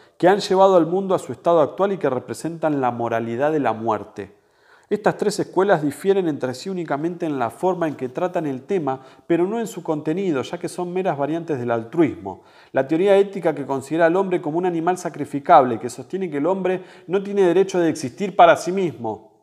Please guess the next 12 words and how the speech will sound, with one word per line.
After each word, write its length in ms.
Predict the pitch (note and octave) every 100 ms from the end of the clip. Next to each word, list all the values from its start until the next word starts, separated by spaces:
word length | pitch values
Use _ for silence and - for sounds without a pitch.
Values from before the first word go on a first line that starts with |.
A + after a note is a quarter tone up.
| _ _ _ _
que 100 | C#3
la 120 | C#3+ E3+
única 260 | G#3 F#3
justificación 720 | - D#3 D3+ C#3+ C#3+ C#3 F3+
de 100 | F#3
su 140 | F3 D3+
existencia 680 | - B2 - F3+ F3+ D#3+
es 80 | C3
servir 320 | B2+ B2+ F#3
a 60 | F#3
los 260 | D3+ - G#3
otros 460 | E3+ B2+ A#2+ A#2